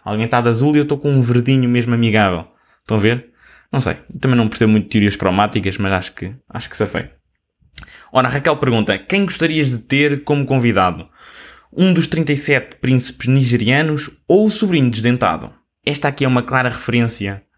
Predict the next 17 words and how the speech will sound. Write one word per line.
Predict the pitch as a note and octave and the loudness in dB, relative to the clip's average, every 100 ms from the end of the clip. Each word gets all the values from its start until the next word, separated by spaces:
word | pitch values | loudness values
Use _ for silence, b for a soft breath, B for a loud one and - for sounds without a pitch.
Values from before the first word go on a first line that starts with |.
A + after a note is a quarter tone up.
| - | -4
à | |
minha | A#2 A2+ | 0 0
mais | A2+ A2 | 2 0
recente | - - A2 G#2+ - | -4 -4 -2 -2 0
secção | A2+ - A#2 | -2 -2 -2
exclusiva | G#2+ - G#2+ G#2 A2 G2+ | -2 -2 0 2 2 2
da | G2+ | 2
minha | G2+ G2+ | 2 2
newsletter, | G2+ G2+ F2+ G3 G2 B2 A#2 b b b b _ | 2 2 2 0 0 -4 -8 b b b b _
que | - | 0
é | |
o | F#2+ | 0
Boletim | F2+ G2 G2+ G#2 | 2 0 0 0
que | F#2+ | 0
Só | F#2 | -4
Tu | - | -2
Sabes. | A#2+ E3+ - | -2 -2 -4